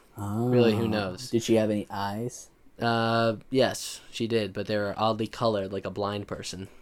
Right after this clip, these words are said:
Speaker 1: Oh.
Speaker 2: Shout
Speaker 1: Well,
Speaker 2: out to
Speaker 1: perhaps her eyes really were blind.
Speaker 2: Perhaps. Who, I, I, I, I could check.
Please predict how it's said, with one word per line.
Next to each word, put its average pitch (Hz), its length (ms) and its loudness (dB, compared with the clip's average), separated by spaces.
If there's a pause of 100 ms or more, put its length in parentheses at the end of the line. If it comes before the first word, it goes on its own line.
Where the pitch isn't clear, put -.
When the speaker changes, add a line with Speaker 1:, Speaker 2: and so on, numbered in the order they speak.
(320)
Speaker 1:
Oh. 117 420 -6
Speaker 2:
Shout 117 200 4
Speaker 1:
Well, - 20 6
Speaker 2:
out 117 60 6
to 123 80 10
Speaker 1:
perhaps 135 420 4 (160)
her 113 120 0
eyes 110 260 0
really 107 360 0
were 98 340 0
blind. - 480 -16 (200)
Speaker 2:
Perhaps. - 600 -2
Who, 120 140 -2
I, 101 220 -4
I, 98 240 -4 (160)
I, 104 180 -10 (160)
I 107 40 -4
could 98 180 -6
check. - 440 -4